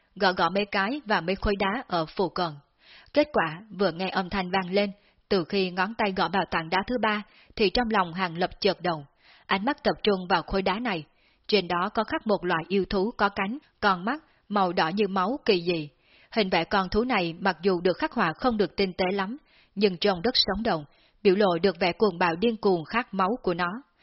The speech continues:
Hàng Lập chỉ là đơn giản nhìn qua hòa hình của yêu thú một cái, rồi lại lần nữa gõ nhẹ vài cái trên khối đá. Hắn rốt cuộc vừa mừng vừa sợ, khẳng định khối đá này thật ra là trống rỗng,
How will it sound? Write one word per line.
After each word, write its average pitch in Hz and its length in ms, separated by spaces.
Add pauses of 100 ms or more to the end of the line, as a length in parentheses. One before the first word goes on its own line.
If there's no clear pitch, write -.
(260)
Hàng 208 220
Lập 190 180
chỉ 185 140
là 190 300
đơn 233 180
giản 170 220
nhìn 190 180
qua 196 340
hòa 202 100
hình 170 300
của 170 120
yêu 190 180
thú 202 120
một 226 220
cái, 196 300 (400)
rồi 202 180
lại 175 180
lần 180 220
nữa 180 260
gõ 185 160
nhẹ 180 240
vài 170 160
cái 190 380
trên 196 180
khối 185 200
đá. 185 160 (640)
Hắn 196 240
rốt 302 160
cuộc 185 180 (160)
vừa 196 180
mừng 180 240
vừa 185 120 (100)
sợ, 170 220 (380)
khẳng 185 180
định 180 180
khối 202 180
đá 202 180
này 196 340
thật 196 240
ra 196 120 (100)
là 185 160
trống 196 300
rỗng, 170 220